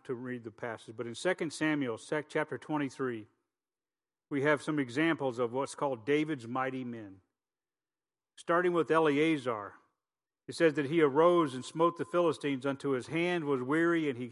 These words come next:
hand clave unto the sword, and the Lord wrought a great victory that day. And there's other names that were mentioned and how they battled and how they fought and how they s-,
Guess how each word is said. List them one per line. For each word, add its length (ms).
hand 340
clave 600
unto 180
the 140
sword, 400
and 100
the 60
Lord 380
wrought 200
a 60
great 260
victory 380
that 240
day. 260
And 120
there's 200
other 220
names 340
that 60
were 100
mentioned 400
and 120
how 180
they 120
battled 500
and 120
how 120
they 140
fought 440
and 100
how 160
they 120
s-, 260